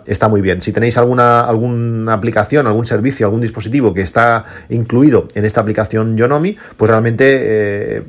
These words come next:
está genial. Podemos utilizar, por ejemplo, que cuando se abra la puerta de casa automáticamente suene, pues, una banda sonora, o podemos utilizarlo también, pues, como seguridad. Si creamos un, si encontramos por Spotify o, por ejemplo, subimos a SoundCloud o lo que sea,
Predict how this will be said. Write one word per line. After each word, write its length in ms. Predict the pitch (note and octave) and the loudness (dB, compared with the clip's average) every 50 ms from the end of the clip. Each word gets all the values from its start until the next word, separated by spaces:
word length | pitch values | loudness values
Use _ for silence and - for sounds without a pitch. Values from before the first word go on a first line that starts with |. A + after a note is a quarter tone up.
| - - | -16 -14
está 320 | A#2+ A#2+ G#2+ - - A#2+ A2+ | -10 -8 -6 -2 -2 -2 0
genial. 380 | C3 B2+ A#2 A#2 C3+ C3 - | 0 0 0 2 0 0 -2
Podemos 260 | - G2+ G#2 G#2+ G#2 | -2 -2 0 0 0
utilizar, 320 | G#2+ A2 A2 A2 A#2 A2+ G2 | 0 0 0 0 0 0 0
por 80 | A#2 | 0
ejemplo, 260 | - - - C3 A#2 G2+ | 0 0 0 0 2 0
que 80 | G2+ | 0
cuando 240 | F2+ G2+ G2 G2 F#2+ | -2 -4 -4 -4 -4
se 100 | - G#2 | -2 -2
abra 440 | G2+ G#2+ A2+ A#2 A2+ A2+ A2+ A2+ A2 | 0 2 2 2 2 2 2 2 2
la 180 | A2 A2 G#2 | 2 2 2
puerta 240 | - B2 A#2 - B2 | 2 2 2 4 4
de 100 | A#2+ A#2+ | 2 2
casa 360 | A#2 B2+ B2+ - - D#3 F3+ - - - - - | 2 0 -2 -2 -2 -4 -4 -6 -12 -12 -4 -2
automáticamente 760 | A2 G#2+ A#2 A2 A2+ A2+ A#2+ A2 A#2+ A#2 A#2+ A#2 A#2 C3+ A#2+ | -2 0 0 0 -2 -2 -2 -2 -2 -2 -2 -2 -2 -4 -4
suene, 420 | - - B2 A#2+ B2 C3+ C#3 C#3 - - - - | -2 -2 -2 0 0 -2 -6 -8 -12 -20 -6 0
pues, 200 | A2+ A2 G#2 G2+ | 0 0 0 0
una 180 | G#2+ A2+ G#2 | -2 0 2
banda 240 | G2+ G#2 G#2+ G#2 G2+ | 2 2 0 0 -2
sonora, 360 | - B2+ C3+ D3 F3+ F#3 - - | -2 -2 0 2 2 2 2 2
o 100 | B2+ G2+ | 0 2
podemos 300 | A2 A2 A2 A2 G#2+ B2 | 4 4 4 4 2 0
utilizarlo 640 | A#2+ A2+ G#2 G2+ A2+ A2 A#2 A2 - A#2 A2+ A#2+ | 0 -2 -2 -4 -4 -2 -2 -2 0 0 0 2
también, 320 | G#2+ A#2+ A2+ A#2+ A#2+ B2+ A#2+ | 2 0 0 -2 -2 -2 -2
pues, 160 | C#3 A#2 - | -4 -6 -4
como 180 | - G#2+ G#2+ G2 | -4 -4 -4 -4
seguridad. 480 | - G2 F2+ F2+ F#2+ G#2+ A#2+ G#2 - - - - - - | -4 -4 -4 -2 0 2 2 2 0 -2 -14 -20 -12 -6
Si 120 | - G#2 | -6 -2
creamos 320 | G2 G2+ G2 G2+ G2+ - | 0 0 0 0 -2 -2
un, 300 | A2 A2+ A2 A2 A2 G#2+ | 0 0 0 0 0 -2
si 180 | - - A2 G#2+ | -4 -2 -2 -2
encontramos 560 | G#2 G2+ G2+ F#2+ - G#2 G2+ G#2+ G#2+ A2+ G#2+ | 0 -2 -4 -4 -4 -4 -2 0 0 0 0
por 140 | - A2 A2 | 0 0 0
Spotify 580 | G#2+ - - - A2+ A2 - A#2+ C3+ C3+ A2 G2 | 0 0 0 -2 0 0 2 2 2 2 2 2
o, 260 | F#2+ F#2+ F#2+ F#2+ F2+ - | 0 0 0 -2 -2 -2
por 140 | G#2+ G2+ | -2 -2
ejemplo, 480 | F2+ - A2+ A2+ A2 A2+ G#2+ G#2+ G#2 G#2 | -2 0 -2 -2 0 2 2 2 2 0
subimos 380 | - - G2+ G#2+ A2+ A2 - G#2+ | -2 -2 -2 -2 -2 -2 -2 -4
a 140 | G2+ F#2 | -6 -4
SoundCloud 460 | F#2 - B2 C#3+ D3 - A#2+ G#2 F#2 G#2 | -2 0 0 0 0 2 0 0 0 0
o 60 | G2 | -2
lo 100 | G2+ F#2+ | -2 -2
que 80 | - | -2
sea, 260 | G2 - D3 A#2+ F2 | 0 2 2 2 2